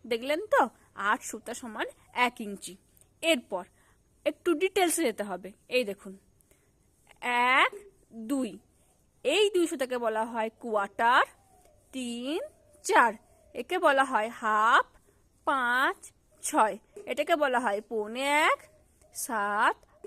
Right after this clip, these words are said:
আট, এটাকে বলা হয় এক। এরপর নোটটা আপনি খেয়াল করে দেখুন, পর কি লে-, এরপর কি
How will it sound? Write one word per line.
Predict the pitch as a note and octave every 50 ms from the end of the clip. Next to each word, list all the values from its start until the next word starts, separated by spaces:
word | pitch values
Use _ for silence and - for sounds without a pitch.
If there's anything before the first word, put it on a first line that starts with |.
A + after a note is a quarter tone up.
| G4 G3 F#3+
আট, | G#3+ - - - _ _ _ _ - -
এটাকে | G3+ A#3 G#3 - G#3 G#3+
বলা | A3 G3+ G#3+ A#3 G#3+
হয় | D4 G#4+ A4+ B4 - - C4 A#3 A3+ A3+
এক। | A#3+ - - - - - - _ _ _ _ _ _ _ _ _ _ _ _ _ _ _ _ _ _ - - - _ _ _ _ _ _ _ _ _ _ - - - - - - - - - _ _ _ - - D#4 D#4+
এরপর | G#4 - - C4 G#3+ G3 - - - - - B3 C4
নোটটা | C#4 D4 D4+ - - F4 E4 D#4
আপনি | D#4+ D#4+ E4+ D#4+
খেয়াল | - D4 C4 B3 B3+ -
করে | D#4 D4+ C4+ C#4
দেখুন, | C#4 - - A4+ A#4+ - - -
পর | C4 C4 B3+ B3 -
কি | D#4 D4 C#4+
লে-, | C#4+ C#4 - C#4
এরপর | C#4+ D4+ - C#4 C4+ C4 C4+ -
কি | D#4+